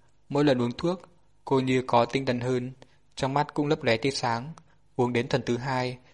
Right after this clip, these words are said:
thì cô chỉ có thể nhấp từng ngụm nhỏ, sức để uống cũng dần mất đi. Có hôm,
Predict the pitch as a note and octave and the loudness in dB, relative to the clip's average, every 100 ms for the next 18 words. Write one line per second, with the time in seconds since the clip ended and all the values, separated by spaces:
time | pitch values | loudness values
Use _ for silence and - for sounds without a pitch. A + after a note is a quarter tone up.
0 | _ _ - A#2+ A#2+ C3+ C3 C3 - A2+ | _ _ -4 -2 0 2 2 0 -2 -2
1 | - A2+ B2+ B2+ D3+ B2 A#2+ - B2+ A#2 | 2 0 2 -4 -4 -4 -4 -4 -2 -2
2 | G#2 G2+ - _ _ - E3+ C3 A#2+ A#2+ | -2 -6 -20 _ _ -4 0 0 0 0
3 | A#2+ A#2+ D#3 D#3 B2+ C3 D#3+ C3 B2+ B2+ | -2 -2 -2 0 0 -2 -4 -4 -4 -6
4 | C3 - _ - _ _ - _ _ A#2 | -12 -20 _ -20 _ _ -20 _ _ 4
5 | B2 C3 B2+ | 4 2 0